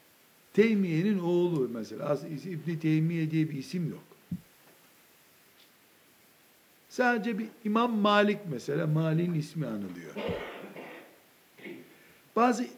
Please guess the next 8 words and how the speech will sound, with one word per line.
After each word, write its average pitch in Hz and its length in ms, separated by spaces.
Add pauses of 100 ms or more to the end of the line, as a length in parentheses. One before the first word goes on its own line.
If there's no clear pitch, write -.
(120)
alimlerin, 190 840 (1800)
siyasilerin 160 1040 (1300)
isimleri 202 680 (1800)
kendilerinden 202 840
daha 180 200
meşhurdur. 156 640 (1300)
Bazılarının 208 800
da 139 260